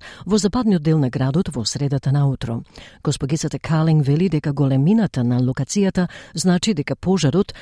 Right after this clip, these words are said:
најзначајниот во градот во последните неколку години, би можел да потрае неколку дена пред да се изгасне.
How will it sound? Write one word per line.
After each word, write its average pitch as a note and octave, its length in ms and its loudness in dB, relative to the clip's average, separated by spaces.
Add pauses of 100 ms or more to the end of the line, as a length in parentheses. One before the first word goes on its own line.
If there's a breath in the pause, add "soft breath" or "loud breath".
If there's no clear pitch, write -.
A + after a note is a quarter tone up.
(140)
најзначајниот D#3+ 800 4
во C#3 100 2
градот C#3 340 2
во D#3 80 2
последните D3 560 0
неколку E3+ 340 0
години, D3+ 400 2 (260 loud breath)
би A3 120 2
можел G#3+ 360 6
да D3+ 140 0
потрае E3+ 520 2
неколку E3 360 -2
дена B2 280 0
пред C3+ 240 -2
да D3+ 120 -2
се - 140 -2
изгасне. A#2+ 520 -2